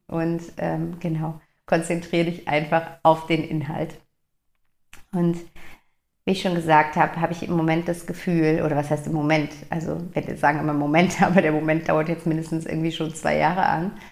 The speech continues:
ähm, dass die ganze Welt sich wie in so einem Schwebezustand befindet, als hätte,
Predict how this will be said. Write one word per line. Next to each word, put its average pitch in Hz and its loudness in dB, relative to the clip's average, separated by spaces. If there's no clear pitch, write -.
ähm, 165 2
dass 170 2
die - -4
ganze 196 -2
Welt 190 2
sich - -6
wie 202 0
in 220 0
so 208 -4
einem 196 2
Schwebezustand 180 -2
befindet, 170 -4
als 175 -6
hätte, 202 2